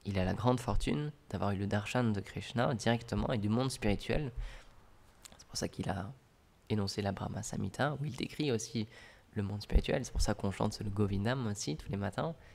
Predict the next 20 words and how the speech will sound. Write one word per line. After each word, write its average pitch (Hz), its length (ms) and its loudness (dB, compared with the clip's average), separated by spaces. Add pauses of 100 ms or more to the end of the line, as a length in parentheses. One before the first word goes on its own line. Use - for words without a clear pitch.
(120)
comme 95 180 -4
Srila - 180 -2
Prabhupada 101 380 0
l'a - 100 -2
instauré. 107 520 -2 (800)
Donc 98 240 -4
il 113 80 6
a 139 40 10
une 147 80 6
relation 120 380 6
particulière 117 520 2
avec 101 420 -2
Krishna 95 440 -2
quand - 120 -6
même. - 140 -2 (140)
C'est - 180 -2
une 95 100 2
position 117 420 2 (100)
très 113 300 -2
spéciale. - 480 -4